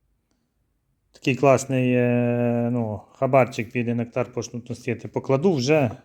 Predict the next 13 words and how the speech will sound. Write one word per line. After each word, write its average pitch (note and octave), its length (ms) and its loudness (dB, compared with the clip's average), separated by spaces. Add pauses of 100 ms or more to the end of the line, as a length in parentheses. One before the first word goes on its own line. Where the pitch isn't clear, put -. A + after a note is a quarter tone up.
(800)
тестову C3 440 2
групу D3 380 0
і C3 340 0 (2250)
тоді C3 260 0
зроблю B2 380 4
висновок, A#2+ 540 -2 (380)
як C3 240 -4
вони A#2+ 200 0
будуть A2+ 360 -2
працювати A#2 500 -2
на A2+ 120 -2
тій B2 180 -2
вощині. G#2+ 480 -2